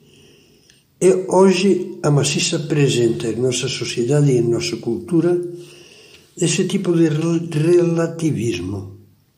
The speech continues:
que ao não reconhecer nada como definitivo, só tem como medida última o próprio eu com seus gostos,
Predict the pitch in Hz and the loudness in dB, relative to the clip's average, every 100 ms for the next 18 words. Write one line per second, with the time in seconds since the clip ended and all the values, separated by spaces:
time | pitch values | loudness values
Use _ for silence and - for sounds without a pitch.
0 | _ _ _ _ 147 143 143 196 202 175 | _ _ _ _ 2 2 4 2 2 0
1 | 160 156 139 147 135 127 139 131 120 117 | 0 0 0 0 0 0 0 0 -2 -2
2 | 117 107 - 123 117 - 151 - 147 - | 0 -2 -4 -4 -4 -4 -4 -2 -4 -4
3 | - - - - _ _ _ _ _ - | -10 -18 -20 -20 _ _ _ _ _ -6
4 | 165 170 196 190 180 170 160 139 190 190 | 0 2 2 4 4 6 6 6 4 4
5 | 196 180 - - 185 214 - 220 208 180 | 2 0 -8 -4 2 2 2 0 0 0
6 | 165 147 147 185 190 196 175 - - 208 | 0 -2 2 4 4 2 -2 0 2 4
7 | 208 202 - 151 139 175 147 139 113 - | 4 -2 -2 -2 2 0 2 2 0 -2
8 | - 98 - | -10 -14 -18